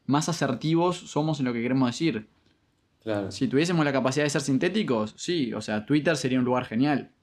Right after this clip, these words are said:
Speaker 1: pero no es así.
Speaker 2: Ujú.
Speaker 1: Y,
Speaker 2: Sí.
Speaker 1: y eso creo que es una buena llamada de atención para lo que vos dijiste, para que, por dos cosas. Porque una, creo que este es el ejemplo mediante el cual se puede demostrar que tener el ojo abierto, o sea, tener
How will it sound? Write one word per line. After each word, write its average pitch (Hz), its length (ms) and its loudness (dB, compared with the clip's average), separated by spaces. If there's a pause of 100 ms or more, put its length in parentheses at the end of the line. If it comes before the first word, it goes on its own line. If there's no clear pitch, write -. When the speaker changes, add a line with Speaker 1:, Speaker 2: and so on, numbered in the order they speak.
Speaker 1:
pero 107 200 -6
no 110 160 2
es 120 140 -2
así. 110 280 -10 (200)
Speaker 2:
Ujú. 110 120 -6 (580)
Speaker 1:
Y, 156 100 2 (180)
Speaker 2:
Sí. 123 380 0
Speaker 1:
y 170 180 0
eso 214 220 2 (120)
creo 202 200 4
que 208 60 2
es 208 100 -2
una 180 140 0
buena 180 180 2
llamada 180 320 2
de 165 100 0
atención 190 640 0
para 143 160 2
lo 131 100 2
que 135 60 -2
vos 185 120 4
dijiste, 170 520 -4
para 117 460 -4 (760)
que, - 280 -2 (240)
por 151 160 4
dos 175 100 2
cosas. 165 320 0
Porque 135 260 0
una, 185 280 0
creo 190 200 2
que 143 360 -2 (560)
este 175 200 0
es 165 100 0
el 139 80 2
ejemplo 180 640 0 (140)
mediante 139 320 2
el 127 120 -2
cual 151 300 2
se 131 180 -2
puede 147 240 4
demostrar 139 480 2
que 139 100 -2
tener 139 260 2
el 139 120 4
ojo 143 180 2
abierto, 139 580 2
o 147 60 -8
sea, 117 220 -6
tener 135 320 0